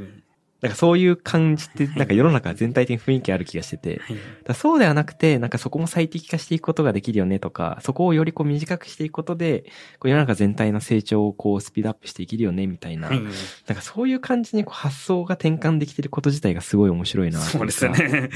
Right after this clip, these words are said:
Speaker 2: <laughs> 僕もそう思いました。
Speaker 1: うんうんうん。なんかそこをこう、いわゆるこう感覚的にではなくて、すごいロジック的に捉えて、こう取り組んでらっしゃるっていうのはすごい面白いなって思いました。なんか実際そこのこう、物草さんを、のが作ってるこうアプリを、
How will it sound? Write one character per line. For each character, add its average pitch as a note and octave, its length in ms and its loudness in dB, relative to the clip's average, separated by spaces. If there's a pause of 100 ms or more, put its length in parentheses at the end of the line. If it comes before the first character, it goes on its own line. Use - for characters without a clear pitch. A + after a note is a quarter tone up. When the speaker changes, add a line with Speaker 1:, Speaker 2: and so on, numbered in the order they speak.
Speaker 2:
<laughs> A#3+ 120 -6
僕 C3 220 -8
も C#3 120 -2
そ C3+ 220 -6
う A#2+ 40 -4
思 B2+ 140 -4
い C3 60 0
ま A2+ 80 2
し A2 120 2
た。 G#2 80 0
Speaker 1:
う - 40 0
ん - 20 -2
う G#2 40 -4
ん - 20 -6
う - 20 -6
ん。 G2 400 -8
な B2+ 100 -10
ん - 40 -12
か - 80 -20
そ C3+ 160 -12
こ G3 200 -2
を G3 40 -2
こ F#3 440 -6
う、 - 40 -20 (180)
い C3 120 -4
わ F#3+ 140 -2
ゆ C3 80 0
る F#2+ 100 -6
こ - 140 -12
う - 100 -18
感 D#3 220 -2
覚 E3+ 200 -4
的 D#3+ 200 -6
に D#3+ 100 0
で A2 80 2
は F2+ 40 0
な F2 120 -6
く - 80 -18
て、 F2 240 -10
す - 120 -16
ご C3+ 120 2
い G#2 40 4
ロ G#2 120 2
ジ A2 100 0
ッ C3+ 80 -6
ク D3 140 -4
的 C3+ 200 -6
に C3+ 80 -4
捉 C3+ 220 -4
え E2+ 80 -4
て、 D#2 320 -8 (460)
こ - 80 -20
う - 40 -20
取 G2 140 -8
り G#2 60 -14
組 G2+ 160 -6
ん - 20 -6
で G#2 60 -6
ら G2 80 -8
っ - 20 -18
し - 100 -12
ゃ A2 40 -6
る F2+ 60 -6
っ - 20 -12
て - 80 -18
い - 20 -14
う E2+ 40 -10
の - 40 -10
は - 40 -14
す - 120 -10
ご F2 60 -4
い - 20 -6
面 F2 80 -8
白 F#2+ 180 -2
い E2 60 -4
な E2+ 140 -6
っ E2 120 -12
て - 160 -20
思 F2 160 -10
い E2+ 40 -14
ま F2 120 -16
し - 60 -20
た。 - 80 -20 (160)
な - 80 -4
ん - 40 -4
か G#2+ 40 -4
実 A#2 300 -6
際 C#4 160 0
そ F#3 140 -6
こ A3 140 -2
の A3 180 2
こ A2 460 -2
う、 G#2+ 60 -4
物 C#3 160 0
草 F#3+ 240 0
さ F3+ 140 0
ん D#3+ 220 2
を、 C3 160 -4 (480)
の C#3 180 0
が C3+ 180 -4
作 - 160 -4
っ C#3 40 -6
て G2+ 100 -2
る E2+ 60 -4
こ F#2+ 100 -4
う F#2 40 -4
ア - 80 -4
プ - 120 -4
リ F2 100 0
を、 F2 200 -2